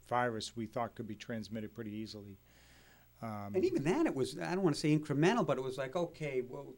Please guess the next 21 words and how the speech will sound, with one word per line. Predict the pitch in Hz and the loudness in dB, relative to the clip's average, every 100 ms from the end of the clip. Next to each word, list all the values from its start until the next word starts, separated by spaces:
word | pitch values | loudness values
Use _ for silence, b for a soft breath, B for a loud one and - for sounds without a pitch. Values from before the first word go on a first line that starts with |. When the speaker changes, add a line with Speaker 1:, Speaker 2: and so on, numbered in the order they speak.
| - | 0
Speaker 2:
thirty | 156 156 135 | 4 4 0
days, | 120 101 95 - | -4 -4 -6 -4
Speaker 1:
Yep. | 135 127 | 0 2
Speaker 2:
right? | 135 180 - | 2 0 -2
The | 147 | 2
Speaker 1:
Yep. | 135 | 2
Speaker 2:
schools | 170 160 147 | 2 -4 -6
were | |
shut | - 160 156 | -6 -6 -4
down. | 151 139 | -4 -2
And | 123 | 2
then | 123 | 2
Speaker 1:
But | 143 | 6
we, | 170 220 | 8 8
Speaker 2:
of | 220 | 6
Speaker 1:
we, | 165 190 185 - | 6 6 6 2
Speaker 2:
cour- | |
Speaker 1:
our | 165 180 185 | 6 6 6
order | 170 151 135 | 6 6 6
was | 127 123 107 | 4 2 2
indefinitely. | 117 127 113 110 98 98 | 0 0 0 -4 -6 -10